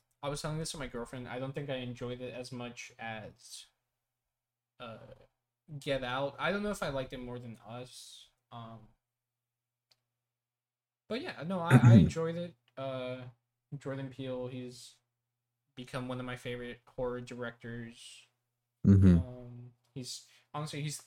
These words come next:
Speaker 1: three for three for me right now, you know? Uh, there's a
Speaker 2: Yeah.
Speaker 1: chance, there's a chance he could fuck up in the future, but it doesn't matter. I'm still gonna see his content. I'm still gonna support it, so good.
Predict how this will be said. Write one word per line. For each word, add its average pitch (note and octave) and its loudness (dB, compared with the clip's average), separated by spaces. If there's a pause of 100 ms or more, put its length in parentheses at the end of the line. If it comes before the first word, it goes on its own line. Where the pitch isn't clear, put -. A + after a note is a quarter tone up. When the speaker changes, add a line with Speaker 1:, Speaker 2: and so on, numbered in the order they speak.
(240)
Speaker 1:
three D3 0
for C#3+ -2
three C3 -2
for C#3+ -6
me C#3 0
right C3+ -4
now, C3+ -6
you C3+ -8
know? C3+ -6 (800)
Uh, A#2+ -6
there's C#3+ -2
a - -2
Speaker 2:
Yeah. F#2+ 12 (100)
Speaker 1:
chance, E3 -6
there's G#3+ 0
a G#3+ -6
chance A3 -2
he G#3+ -4
could A3 -4
fuck G3 -6
up G3+ -8
in G3+ -6
the F#3+ -4
future, F#3+ -6
but C#3 -6 (180)
it C#3+ -10
doesn't D3 -2
matter. B2 -6
I'm B2+ -8
still F3+ -2
gonna D3+ 0
see C3 -6 (720)
his B2 -12
content. A#2+ -10
I'm A#2+ -8
still C3+ -8
gonna B2+ -10
support A#2 -8
it, A#2+ -12
so - -16 (580)
good. D3 -6